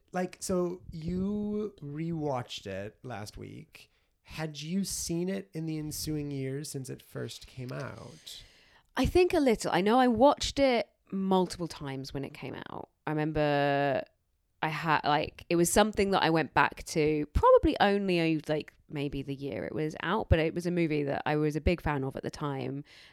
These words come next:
Speaker 2: and loved the humor of. And I know I went back to it quite a lot then, and it's kind of, I don't, I don't know if I've watched it in the years since then,
Speaker 1: Mm.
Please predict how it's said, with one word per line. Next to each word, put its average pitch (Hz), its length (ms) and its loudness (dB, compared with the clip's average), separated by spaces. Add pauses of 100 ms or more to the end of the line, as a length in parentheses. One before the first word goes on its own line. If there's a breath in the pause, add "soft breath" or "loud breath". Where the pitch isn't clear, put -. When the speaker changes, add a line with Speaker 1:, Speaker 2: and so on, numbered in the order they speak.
(180 loud breath)
Speaker 2:
and 143 560 -4 (540)
loved 156 680 -2 (340)
the 156 120 -6
humor 147 460 -2
of. - 520 -10 (760)
And 156 80 2
I 151 40 2
know 160 200 6
I 156 60 6
went 151 180 2
back 156 180 2
to - 80 -2
it - 60 -4
quite 165 180 2
a - 40 2
lot 165 140 0
then, 214 220 2
and - 100 2
it's - 120 -2
kind 151 240 -2
of, 143 120 -4 (560)
I 214 80 -8
don't, 277 280 2
I 233 60 0
don't 262 200 0
know 247 180 2
if 226 80 0
I've 214 140 0
watched - 320 -2
it 175 100 0
in 170 120 -2
the 170 80 -2
years 160 240 -2
since 151 300 -6
then, - 180 -6
Speaker 1:
Mm. - 40 -10